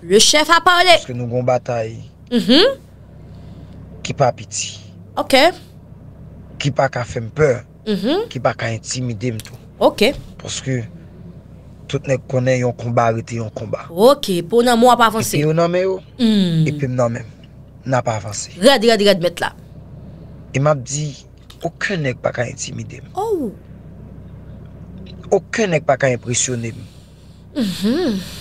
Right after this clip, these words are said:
Speaker 2: Rezon, m konnen chak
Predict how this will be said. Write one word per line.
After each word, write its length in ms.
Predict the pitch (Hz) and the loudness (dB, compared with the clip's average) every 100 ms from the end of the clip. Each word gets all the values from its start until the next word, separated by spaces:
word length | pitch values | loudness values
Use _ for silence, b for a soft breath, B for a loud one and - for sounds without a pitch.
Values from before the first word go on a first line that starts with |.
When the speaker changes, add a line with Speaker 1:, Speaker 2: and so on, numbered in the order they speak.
| B B B B - - - - | B B B B -18 -18 -16 -4
Speaker 2:
Rezon, 580 | 123 151 135 131 147 127 - - - - - - - - - - - | 2 2 2 2 0 -2 -14 -20 -20 -20 -20 -20 -20 -20 -20 -20 -12
m 100 | 120 | -6
konnen 240 | 143 135 123 | -2 -2 -2
chak 360 | - - - | -2 0 -2